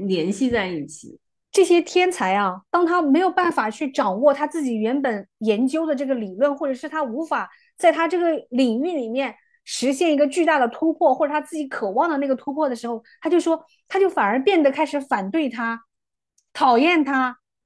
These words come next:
Speaker 2: 就包括薛定谔到后来也是这样子，就，就，他就成为了最反对他自己的那个人了，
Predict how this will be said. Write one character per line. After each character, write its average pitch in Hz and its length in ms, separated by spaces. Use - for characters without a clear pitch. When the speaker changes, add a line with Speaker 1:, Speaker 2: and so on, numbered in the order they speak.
Speaker 2:
就 349 80
包 359 160
括 370 180
薛 359 200
定 381 180
谔 349 80
到 330 160
后 359 140
来 277 140
也 254 180
是 311 200
这 311 80
样 262 200
子， 208 160
就， 349 100
就， 381 200
他 370 100
就 370 100
成 294 220
为 330 120
了 294 180
最 403 180
反 226 280
对 359 120
他 320 140
自 320 220
己 262 160
的 220 120
那 302 120
个 269 80
人 214 240
了， 208 200